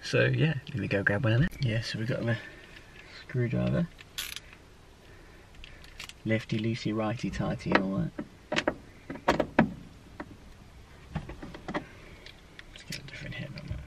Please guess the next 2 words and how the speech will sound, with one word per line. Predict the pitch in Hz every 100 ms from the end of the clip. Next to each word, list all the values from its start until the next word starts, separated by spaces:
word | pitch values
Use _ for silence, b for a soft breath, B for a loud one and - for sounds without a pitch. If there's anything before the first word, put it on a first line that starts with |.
| - -
thing. | 135 - - - B B B B B - - - - - - - - - - - - - - - - - B B B B B B B - -
Uh, | 139 120